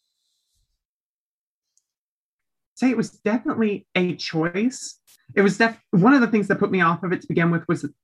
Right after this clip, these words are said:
just like, this feels wrong. It feels wrong to put the cop in the position of the vigilante, which they do cover a bit in this, and how that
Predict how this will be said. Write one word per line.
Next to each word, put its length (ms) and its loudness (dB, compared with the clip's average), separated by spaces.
just 180 -4
like, 260 0
this 240 -2
feels 400 2
wrong. 400 0
It 140 -6
feels 300 0
wrong 240 0
to 80 -10
put 260 -4
the 120 2
cop 500 -2
in 160 4
the 80 2
position 460 -4
of 280 -4
the 80 2
vigilante, 800 0
which 180 -2
they 120 4
do 180 0
cover 420 -2
a 80 0
bit 240 0
in 140 2
this, 220 -8
and 100 -6
how 200 -2
that 360 0